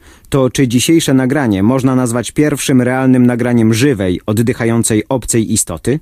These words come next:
Istoty, z którą komunikowano się w ściśle tajnym wywiadzie rządu amerykańskiego.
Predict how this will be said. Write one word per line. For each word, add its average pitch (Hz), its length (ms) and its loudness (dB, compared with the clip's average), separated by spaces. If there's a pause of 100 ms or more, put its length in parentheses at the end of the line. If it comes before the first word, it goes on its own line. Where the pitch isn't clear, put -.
(120)
Istoty, 180 460 0
z - 60 -4
którą 139 380 2
komunikowano 139 760 2
się 98 180 -2
w - 60 -6
ściśle 151 420 0
tajnym 151 280 2
wywiadzie 123 640 2
rządu 113 320 0
amerykańskiego. 104 920 -4